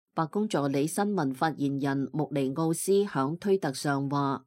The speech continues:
美國要求赴美外國旅客接種疫苗嘅新旅行政策將響十一月八號生效。呢個公告同日期適用於國際航空旅行同陸路旅行。該政策以公共衛生為指導，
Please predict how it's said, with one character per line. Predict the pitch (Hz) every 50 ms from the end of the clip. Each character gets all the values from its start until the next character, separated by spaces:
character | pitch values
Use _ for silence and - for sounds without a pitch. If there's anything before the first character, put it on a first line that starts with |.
| _ _ _ _
美 | - 156 160 180
國 | 175 190 185
要 | - 214 226 226 226
求 | - 170 151 139
赴 | 127 - - 147
美 | 143 147 147 143 147 165
外 | 165 160 151 143
國 | 139 160 160 156
旅 | - 147 143 135 151
客 | 160 - 170 156 147 151 _
接 | - - 170 160
種 | - - 175 165 165
疫 | 160 151 - -
苗 | 139 135 127
嘅 | 131 160
新 | 156 - 208 208 208 202
旅 | 170 143 156
行 | 165 - 135 127 127
政 | 127 151 147 156
策 | 151 - 175 160 151 147 143 - _ _ -
將 | - 214 214 214 214
響 | 190 170 139 131 156 190
十 | - - 143 110
一 | 185 185 170
月 | - 151 135
八 | 131 - 156 151 143
號 | - 147 139 135
生 | 131 - 180 175 175 180
效。 | 165 170 151 139 139 135 123 - _ _ _ -
呢 | - 214
個 | 208 208 180
公 | 180 - 214 214 214
告 | 196 185 160 160 151
同 | 175 151 135 131
日 | 131 151 143 139 -
期 | - 165 143 135 131 127 - _ -
適 | - - 233 196
用 | 190 175 151 147 147
於 | 175 208 214
國 | 202 214 185 165 156
際 | - - 160 156 160
航 | 165 160 135 139
空 | 160 202 208 214 190
旅 | 151 139 147
行 | 160 165 151 139 131 131 127
同 | 127 156 139 135 135
陸 | 131 139 135 -
路 | - 143 139 139
旅 | 139 139 135 143
行。 | 160 156 151 139 131 127 127 117 - _ _ _
該 | - 220 220 220
政 | 220 202 175 165 170
策 | 165 - 190 165 156 151 -
以 | - 147 143 151 160
公 | - - 220 220
共 | 202 165 139
衛 | 143 143 143 139
生 | - - 196 196 190
為 | 170 143 131
指 | 131 - - 131 151 175
導， | - 170 147 139 135 131